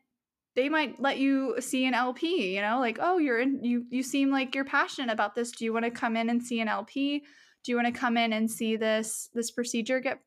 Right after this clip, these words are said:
get done?" People who don't seem as passionate aren't gonna have those kinds of opportunities. So that's my first point. And then my second point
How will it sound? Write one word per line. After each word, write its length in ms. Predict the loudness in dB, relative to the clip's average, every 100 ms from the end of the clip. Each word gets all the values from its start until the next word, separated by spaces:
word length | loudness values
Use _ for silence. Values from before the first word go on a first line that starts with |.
| _ _
get 160 | -4 0
done?" 340 | 2 2 0 -6 _ _ _ _ _ _ _ -4
People 320 | 0 2 2
who 180 | 2 2
don't 260 | 0 -2
seem 220 | -2 0
as 120 | -2 -2
passionate 580 | -2 -2 -2 0 -2 -6 _ 0
aren't 220 | 0 0
gonna 160 | -2
have 220 | 0 0 0
those 180 | -2
kinds 220 | 0 -2 0
of 60 |
opportunities. 920 | -2 -2 -2 0 0 -2 -8 -10 -14 _ _ _ _ _ -4
So 120 | -2
that's 140 | 0
my 140 | 0 0
first 320 | -2 -4 -6
point. 300 | -4 -6 -8 _ 0
And 100 | 2
then 80 |
my 120 | 2 0
second 400 | -2 -2 -2 0
point 360 | 0 0 -4